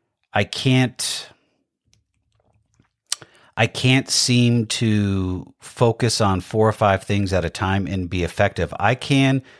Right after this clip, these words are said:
juggle them, but they're, not all of them are gonna get to the finish line.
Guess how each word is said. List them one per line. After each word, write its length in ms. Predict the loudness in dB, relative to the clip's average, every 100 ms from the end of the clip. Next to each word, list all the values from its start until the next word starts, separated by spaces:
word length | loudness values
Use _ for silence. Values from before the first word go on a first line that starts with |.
| _ -6
juggle 420 | 0 2 2 0
them, 360 | 0 0 -2 -8 _ _
but 240 | -2 -2 -6
they're, 460 | -4 0 0 -4 -12
not 240 | -2 0 4
all 160 | 4
of 60 | 2
them 80 | 2
are 60 |
gonna 100 | 0
get 140 | 0 -2
to 80 |
the 80 | -8
finish 340 | -4 -2 -2 -2
line. 260 | -2 -4